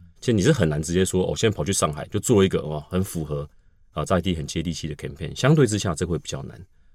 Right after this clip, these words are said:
哦，所以实际上它这个在同一个文化之下，对我们就是像不管我啊或迪恩，我们这种做比较久行销的人而言，大概这上面不会有太大的问题。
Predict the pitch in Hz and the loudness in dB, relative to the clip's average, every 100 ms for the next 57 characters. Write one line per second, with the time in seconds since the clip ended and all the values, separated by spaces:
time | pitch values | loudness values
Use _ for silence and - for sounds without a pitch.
0 | _ - 175 123 - 131 151 143 143 135 | _ -4 2 4 4 4 4 6 4 6
1 | 110 92 120 95 98 92 90 95 92 95 | 4 4 2 4 4 4 2 0 -2 -2
2 | 82 101 78 71 73 - - 95 87 80 | 0 2 2 -2 -6 -8 -6 -2 -2 0
3 | 92 85 90 78 78 78 92 85 80 82 | 0 0 0 0 -2 -2 -2 -2 -2 -2
4 | 71 95 80 92 73 82 76 - 80 78 | -2 -2 0 -2 -2 -2 -2 -8 -8 -8
5 | 78 80 - 73 76 80 - - - _ | -4 -4 -4 -6 -8 -8 -12 -18 -20 _
6 | - 147 131 - 113 104 95 80 82 76 | -4 0 2 0 0 2 2 0 -2 -4
7 | 78 73 67 78 - - - | -6 -6 -6 -10 -10 -12 -16